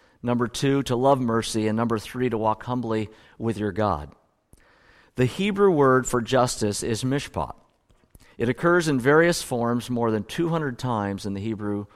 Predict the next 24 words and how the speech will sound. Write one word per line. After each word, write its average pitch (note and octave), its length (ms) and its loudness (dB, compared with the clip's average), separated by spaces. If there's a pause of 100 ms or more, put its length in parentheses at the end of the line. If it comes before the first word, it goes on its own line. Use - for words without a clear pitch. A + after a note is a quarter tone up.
Old G#2 240 -4
Testament. F#2 580 -4 (420)
Its C#3 200 2
most B2 340 0
basic E3 460 2
meaning D#2+ 380 -6 (420)
is A2+ 160 -2
to A2+ 120 -2
treat E3 420 -6
people C3+ 480 -2
equitably. E2+ 640 -6 (640)
It C3 160 2
means C#3 300 2
acquitting E3+ 560 2
or B2 100 0
punishing C#3 720 -2
every C#3 280 2
person A#2+ 500 -2
on A2 180 -2
the A2 60 -2
merits B2 400 0
of A#2+ 80 -2
the A2+ 80 -8
case - 580 -10